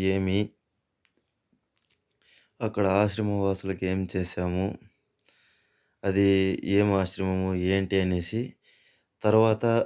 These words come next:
రాబోయే వీడియోలో ఉంటుంది. అందులో లక్కీ వీడియో, లక్కీ వీడియో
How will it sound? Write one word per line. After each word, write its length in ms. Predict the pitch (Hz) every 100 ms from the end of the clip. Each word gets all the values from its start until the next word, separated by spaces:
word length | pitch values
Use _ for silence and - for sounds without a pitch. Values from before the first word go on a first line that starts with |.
| - 107
రాబోయే 400 | 104 104 107 104
వీడియోలో 440 | 98 101 101 98 98
ఉంటుంది. 480 | 92 92 92 101 117 - _ _ _ _ -
అందులో 360 | 104 107 113 135 127 104
లక్కీ 340 | 101 - 117 113
వీడియో, 420 | 107 107 107 110 - -
లక్కీ 340 | 101 98 113 113
వీడియో 360 | 104 101 104